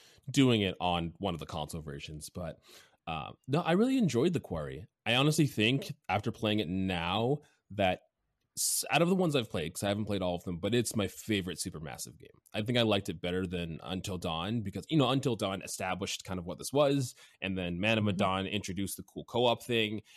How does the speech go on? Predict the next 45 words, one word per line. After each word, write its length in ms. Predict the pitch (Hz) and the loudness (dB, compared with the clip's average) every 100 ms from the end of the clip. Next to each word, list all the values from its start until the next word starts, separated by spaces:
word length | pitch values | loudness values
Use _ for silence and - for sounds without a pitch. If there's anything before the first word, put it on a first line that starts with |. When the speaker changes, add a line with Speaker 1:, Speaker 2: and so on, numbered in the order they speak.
| - | -10
Speaker 1:
and 100 | 95 | -4
I 60 | 90 | -4
think 340 | - 104 90 90 | -4 -6 -6 -6
that 200 | 92 90 | -6 -6
The 80 | |
Quarry 340 | 95 117 113 110 | -6 0 2 2
was 160 | 101 | 0
a 40 | 90 | -4
great 320 | - 123 127 | -2 0 2
combination 500 | 120 104 98 95 95 | 0 0 0 -2 -4
of 120 | 90 | -4
both. 260 | 95 95 104 - | -4 -2 -4 -4
I 60 | |
didn't 180 | 107 147 | 0 0
really 220 | 113 120 | 2 2
was 240 | 104 101 98 | 0 -4 -4
invested 480 | 90 98 - 107 - | -4 -6 -4 -8 -4
to 180 | 104 | -4
the 80 | 98 | -2
story 460 | - - 95 98 98 | -2 -2 0 2 0
and 100 | 98 | 0
narrative 480 | 90 95 98 95 95 | -2 -2 -2 -4 -6
of, 240 | 95 92 - - | -6 -6 -8 -6
of 300 | 98 90 98 | -6 -4 -4
Man 180 | 101 | -4
of 60 | 101 | -2
Medan, 480 | 95 95 98 107 110 _ - _ | -4 -4 -4 -6 -8 _ -20 _
but 140 | - - | -10 -10
The 80 | |
Quarry 340 | 95 117 107 104 | -4 0 2 2
brought 300 | 101 98 87 | 0 -2 -2
back 160 | 98 | -2
a 40 | 95 | -2
more 280 | 95 95 87 | -2 -4 -4
interesting 340 | 101 - 95 | -6 -4 -2
narrative 340 | 92 95 101 92 | 0 0 -2 -2
that 100 | 90 | -4
I 80 | |
felt 260 | - 92 85 | -4 -4 -2
was 320 | 90 87 - _ _ - | -2 -4 -6 _ _ -12
closely 420 | - 120 113 113 | 0 2 4 2
aligned 480 | 110 104 95 110 117 - | 2 2 0 0 -2 -2
to 200 | 113 104 | -2 -2
Until 280 | 107 - 123 | -4 -4 -4
Dawn, 380 | 113 113 113 | -2 -4 -4